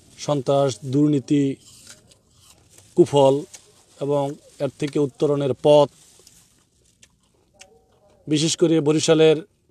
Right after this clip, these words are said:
সার্বিক উন্নয়নের জন্য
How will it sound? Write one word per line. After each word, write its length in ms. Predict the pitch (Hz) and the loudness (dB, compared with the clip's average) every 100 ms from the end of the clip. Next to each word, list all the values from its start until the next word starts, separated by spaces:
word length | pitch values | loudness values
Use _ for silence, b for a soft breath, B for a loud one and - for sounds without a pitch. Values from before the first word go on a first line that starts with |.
| - _ _ _ _ _ _ _ _ _ _ - | -20 _ _ _ _ _ _ _ _ _ _ -8
সার্বিক 460 | - 151 151 151 143 | -2 0 0 -2 -2
উন্নয়নের 500 | 151 156 147 147 143 | -2 -2 -2 -4 -4
জন্য 420 | 135 151 147 143 | -2 -2 -2 -6